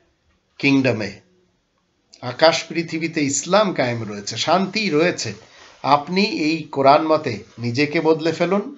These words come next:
আসুন আমি বদলে ফেলি, আপনিও বদলে ফেলুন। আমি তো শান্তিতে আছি, কিন্তু আমি আমার সোসাইটিতে দেখছি অশান্তি আর অশান্তি। সকালে আমার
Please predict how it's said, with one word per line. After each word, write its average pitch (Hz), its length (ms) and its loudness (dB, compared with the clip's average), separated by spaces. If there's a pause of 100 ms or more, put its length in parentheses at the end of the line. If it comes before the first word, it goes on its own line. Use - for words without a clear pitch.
আসুন 123 300 -2
আমি 127 320 -2
বদলে 151 340 -2
ফেলি, 175 280 0
আপনিও 143 320 0
বদলে 160 300 -4
ফেলুন। 185 400 -6 (1300)
আমি 165 200 2
তো 226 100 0
শান্তিতে 196 520 4
আছি, 104 300 -6 (1400)
কিন্তু 143 220 2
আমি 160 260 4
আমার 190 200 6
সোসাইটিতে 202 680 2
দেখছি 151 540 -2 (280)
অশান্তি 156 640 4
আর 131 100 4
অশান্তি। 104 540 -6
সকালে 143 520 2 (460)
আমার 135 240 6